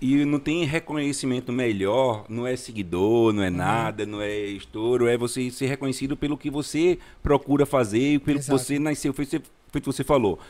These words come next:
Speaker 1: eu nasci pra ser isso, né?
Speaker 2: É,
Speaker 1: Talvez
Speaker 2: é.
Speaker 1: eu tivesse infeliz nisso aqui e eu,
Speaker 2: Exato.
Speaker 1: e eu nasci pra, pra educação mesmo.
Speaker 2: Exato,
Speaker 1: Né?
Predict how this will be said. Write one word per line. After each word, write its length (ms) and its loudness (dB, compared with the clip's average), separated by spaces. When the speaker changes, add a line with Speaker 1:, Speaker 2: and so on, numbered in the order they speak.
Speaker 1:
eu 100 -6
nasci 320 -4
pra 160 -4
ser 200 0
isso, 340 -4
né? 240 -4
Speaker 2:
É, 240 -2
Speaker 1:
Talvez 260 2
Speaker 2:
é. 40 0
Speaker 1:
eu 40 -4
tivesse 320 -2
infeliz 380 -4
nisso 220 -4
aqui 180 -6
e 300 0
eu, 120 6
Speaker 2:
Exato. 160 0
Speaker 1:
e 40 0
eu 80 -2
nasci 340 -6
pra, 360 4
pra 280 4
educação 540 0
mesmo. 400 -8
Speaker 2:
Exato, 460 -6
Speaker 1:
Né? 120 0